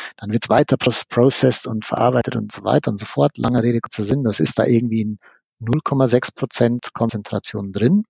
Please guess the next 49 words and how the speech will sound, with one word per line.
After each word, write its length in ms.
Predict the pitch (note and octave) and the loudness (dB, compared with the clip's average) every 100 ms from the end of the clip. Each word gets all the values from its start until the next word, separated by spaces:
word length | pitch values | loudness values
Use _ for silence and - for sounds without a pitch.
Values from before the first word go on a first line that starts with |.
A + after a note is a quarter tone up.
| _ _ _ _ | _ _ _ _
und 120 | - | -2
muss 200 | G#2+ A#2+ | 0 2
halt 180 | A2 G#2+ - | 2 0 -4
ewig, 600 | C#3 C3+ B2 A2+ - - | 2 4 4 0 -4 -4
äh, 200 | A2 G#2 | 0 2
lange 300 | G#2 B2 A#2 | 2 0 0
und 80 | G#2+ | -2
einen 120 | G#2 | -2
sehr 220 | G2 A2+ | 2 2
aufwendigen 420 | A2+ - G#2 G#2+ | 2 0 -4 -6
Prozess 400 | - A2 - A2 | -6 -4 -2 -2
verdichtet 500 | - G#2 B2+ - - | -4 -6 -6 -8 -10
werden. 320 | - F2+ - - - - - - - _ - | -4 -4 -6 -12 -12 -10 -10 -12 -16 _ -14
So, 280 | F#2+ G2 | -8 -6
und 180 | G2 G2+ - | -6 -10 -2
dann 380 | A2+ C3+ G3+ G3+ - _ _ _ _ | 2 4 4 0 -4 _ _ _ _
ist 140 | C3+ B2 | -4 -4
es 100 | A#2+ | -4
für 120 | B2 | 0
Batteriezellen 920 | A2+ - A2+ B2+ A2 - - A#2 A2+ | 0 2 2 2 0 -4 -2 0 0
überhaupt 280 | G#2+ G#2 - | 0 0 0
erst 180 | - E2 | -4 -2
geeignet, 440 | - F#2+ G#2+ F2+ | 0 0 -2 -4
in 80 | F2+ | -4
neunundneunzig 600 | G2 G#2 G#2 G2+ - G#2 | -2 -2 -2 -4 -6 -6
Komma 320 | - F#2+ G2 | -6 -4 -2
sechs 220 | F2+ F#2+ - | 0 -2 -2
prozentiger 600 | G#2+ - G2+ G2 G2+ F2+ | -10 -4 -2 -2 0 0
Reinheit, 360 | F#2+ G2 F#2 | 0 -2 -4
glaub 260 | - - - | -6 -10 -10
ich. 240 | - - | -14 -10
Und, 400 | A#2 G#2 G2 - | -8 -8 -10 -8
ähm, 480 | A#2+ G#2 G2 G2 F2+ | -4 -4 -6 -10 -8
das 160 | G2 - | -6 -6
Problem 420 | - G2 B2+ G#3 | -8 2 4 4
ist 140 | F3 | 4
so 60 | A2 | 0
ein 60 | G#2 | -2
bisschen, 320 | G#2+ G#2+ G2+ | -4 -4 -6
wenn 100 | G#2 | -6
die 140 | G#2 | -4
Asiaten, 420 | F#2+ A2 A#2+ - | 0 2 2 2
jetzt 140 | G#2+ - | -2 -4
vor 120 | - | -6
allem 120 | G#2 | -4
die 100 | A2 | -4
Chinesen, 440 | - A2+ C3+ C#3+ G#2+ | -4 0 0 0 -2
alle 240 | A2+ G#2 | -2 -2
anfangen, 480 | G#2 G#2 - F2+ | -4 -6 -8 -10